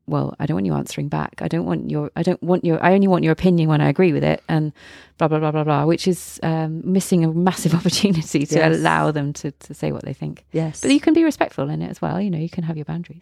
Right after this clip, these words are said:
Speaker 1: But,
Speaker 2: Yes.
Speaker 1: um,
Speaker 2: And when you have someone that's a reactive teen, I mean,
Speaker 1: Yeah.
Speaker 2: I've, I've had a reactive,
Speaker 1: Yeah.
Speaker 2: I've had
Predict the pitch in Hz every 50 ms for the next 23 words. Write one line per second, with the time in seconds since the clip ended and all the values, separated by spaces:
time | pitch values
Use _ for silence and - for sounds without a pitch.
0 | _ _ - - - 165 165 151 - - - - - - - - - - 170 170
1 | 165 220 226 233 254 262 262 262 233 - - 254 240 233 233 - - - 208 185
2 | 175 170 170 175 - 170 160 - - - 170 156 180 175 160 - - _ - -
3 | 156 - - - 175 160 151 143 139 143 143 151 156 - 214 175 165 170 170 170
4 | 170 175 170 - _ _ - - 156 143 151 156 - - 170 160 147 156 151 147
5 | 147 160 160 143 135 - - - - 143 254 262 233 185 180 202 147